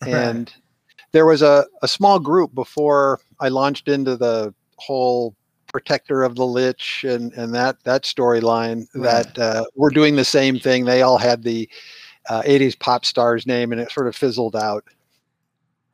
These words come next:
Speaker 1: Okay, so explain who this, okay, so I may know who that is, but for someone a little bit ol-, you know, younger perhaps, like, is this a, was this a household name, Adam Ant eighties star, or what?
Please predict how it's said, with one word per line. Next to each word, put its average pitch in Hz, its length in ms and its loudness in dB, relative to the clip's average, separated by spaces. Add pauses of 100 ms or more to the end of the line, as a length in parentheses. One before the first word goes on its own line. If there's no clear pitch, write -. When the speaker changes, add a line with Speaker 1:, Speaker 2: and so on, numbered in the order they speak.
(100)
Speaker 1:
Okay, 139 160 -6
so 160 160 -4
explain 190 480 -4
who 180 200 -2
this, 160 240 -6 (260)
okay, 113 240 -8
so 127 360 -6 (440)
I 175 200 -4
may 143 220 -2
know 107 200 -6
who 107 140 -10
that 101 180 -8
is, 101 240 -10
but 113 280 -10
for 143 300 -6
someone 196 380 -4
a 165 40 -4
little 156 160 -4
bit 135 140 -6
ol-, 127 220 -4
you 160 80 -6
know, 127 140 -2
younger 127 420 -4
perhaps, 101 580 -12
like, 120 320 -10 (380)
is 131 160 -8
this 160 200 -6
a, 127 400 -6 (120)
was 147 160 -8
this 160 160 -6
a 143 60 -6
household 139 500 -6
name, 185 400 -2
Adam 175 320 -6
Ant 180 180 -4
eighties 175 320 -6
star, 170 380 -4
or 123 60 -4
what? 110 260 -6